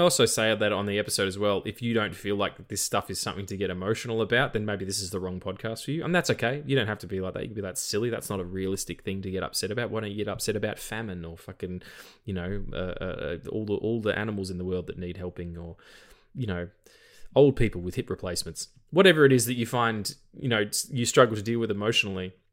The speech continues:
Everybody's different. Everybody takes things differently. And if Addy takes out of, you know, the symbol of Superman, some form of hope, some form of, uh, a light at the end of what can obviously be a, a, a dark tunnel sometimes, uh,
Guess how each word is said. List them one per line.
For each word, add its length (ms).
Everybody's 380
different. 320
Everybody 320
takes 240
things 140
differently. 360
And 140
if 120
Addy 280
takes 320
out 180
of, 240
you 120
know, 120
the 80
symbol 400
of 100
Superman, 540
some 220
form 320
of 120
hope, 260
some 220
form 320
of, 160
uh, 220
a 120
light 360
at 80
the 160
end 120
of 100
what 160
can 120
obviously 480
be 400
a, 580
a, 80
a 40
dark 280
tunnel 260
sometimes, 600
uh, 340